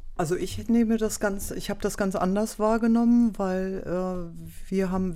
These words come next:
waren sehr neugierig darauf, was die freieren Theater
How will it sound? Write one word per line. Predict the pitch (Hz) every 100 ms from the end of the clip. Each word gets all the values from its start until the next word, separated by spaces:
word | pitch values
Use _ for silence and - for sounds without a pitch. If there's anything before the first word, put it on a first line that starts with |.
| -
waren | 185 180
sehr | 156 180
neugierig | 202 196 196 180 190 190 185
darauf, | - 170 170 175 -
was | 170 - -
die | 180 156 -
freieren | - - 143 160 180 180 160
Theater | - - 151 165 - 185